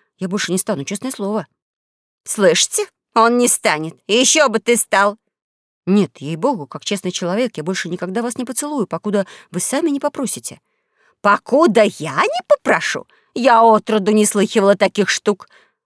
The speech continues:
Да не дождёшься ты хоть бы три век прожил, болван ты этакий".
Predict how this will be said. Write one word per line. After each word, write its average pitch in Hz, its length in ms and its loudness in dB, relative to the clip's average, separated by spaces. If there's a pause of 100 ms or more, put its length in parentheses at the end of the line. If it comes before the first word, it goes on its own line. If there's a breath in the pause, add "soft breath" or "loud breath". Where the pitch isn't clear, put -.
(120)
Да 196 180 2
не 226 140 4
дождёшься 208 720 0
ты 480 100 4
хоть 349 240 2
бы 208 160 0
три 247 260 0
век 214 300 2
прожил, 202 460 4
болван 196 440 2
ты 175 200 0
этакий". - 420 -10